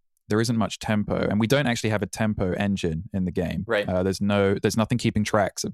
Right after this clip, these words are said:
Speaker 1: track of the beats per minute. So frankly, how we managed to get it seamless, I have absolutely no idea.
Speaker 2: <laughs>
Speaker 1: But, um, no, I, no, I do. But it's more,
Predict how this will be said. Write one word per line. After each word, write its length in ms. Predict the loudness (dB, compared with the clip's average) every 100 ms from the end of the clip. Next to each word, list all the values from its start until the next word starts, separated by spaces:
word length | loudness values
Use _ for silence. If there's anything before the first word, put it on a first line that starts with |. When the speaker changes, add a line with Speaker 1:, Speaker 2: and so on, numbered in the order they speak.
| _
Speaker 1:
track 240 | -2 -2 -2
of 80 |
the 60 | -4
beats 240 | 0 -2
per 120 | 0 0
minute. 260 | 0 -2 -8 -20 -20 -20 -14 -2
So 120 | 2
frankly, 320 | 2 4 2
how 240 | 4 4
we 80 | 4
managed 280 | 4 2 0
to 60 | 0
get 140 | 2
it 80 | 2
seamless, 340 | 0 0 -2
I 100 | -2
have 120 | -2
absolutely 480 | -2 -6 -6 -6 -4
no 140 | -2 -2
idea. 480 | -2 0 0 0
Speaker 2:
<laughs> 20 | -2
Speaker 1:
But, 200 | -2 -2 0
um, 480 | 2 4 4 2 0
no, 160 | 0 0
I, 140 | 0 -2
no, 180 | -2 0
I 100 | -2
do. 340 | -2 -2 -2 0
But 200 | -2 -2 _ -20 _ _ -2
it's 240 | 0 0
more, 540 | 0 2 4 4 2